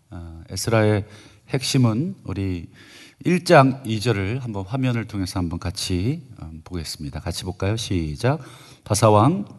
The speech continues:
고레스는 말하노니 하늘의 하나님 여호와께서 세상 모든 나라를 내게 주셨고 나에게 명령하사 유다 예루살렘의 성전을 건축하니라."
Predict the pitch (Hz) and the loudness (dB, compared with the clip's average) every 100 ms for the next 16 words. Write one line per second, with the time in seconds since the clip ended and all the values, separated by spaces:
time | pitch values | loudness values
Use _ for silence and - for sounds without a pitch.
0 | - 104 101 95 104 101 98 90 90 87 | -6 0 2 2 4 4 4 4 2 2
1 | 87 127 170 - - - - - - 123 | 4 4 4 -2 -18 -20 -20 -20 -6 2
2 | 120 110 110 107 104 98 98 95 95 92 | 4 4 2 2 4 4 4 2 0 -2
3 | - 139 160 - - - 131 131 123 117 | 0 0 -2 -8 -20 -4 0 6 6 8
4 | 131 143 139 113 104 95 110 123 - 101 | 6 6 6 6 4 2 0 -2 -4 -2
5 | 95 95 92 87 92 - - 85 78 71 | 0 0 -2 -4 -6 -8 -8 -6 -6 -8
6 | - - - _ 110 101 95 101 120 147 | -14 -20 -20 _ 2 4 4 2 0 0
7 | 107 104 101 95 90 - 78 78 - - | 0 2 4 2 0 -2 -6 -8 -14 -20
8 | - _ - 107 95 90 - - _ _ | -20 _ -6 0 0 0 -4 -18 _ _
9 | - 113 101 104 98 92 123 151 151 139 | -4 -2 0 2 2 2 2 0 0 4
10 | 127 117 107 160 160 135 - 95 - 135 | 4 4 4 2 -2 -4 -2 -2 -2 -8
11 | - - - 92 78 78 71 69 67 62 | -8 -20 -8 -4 -4 -6 -8 -10 -14 -18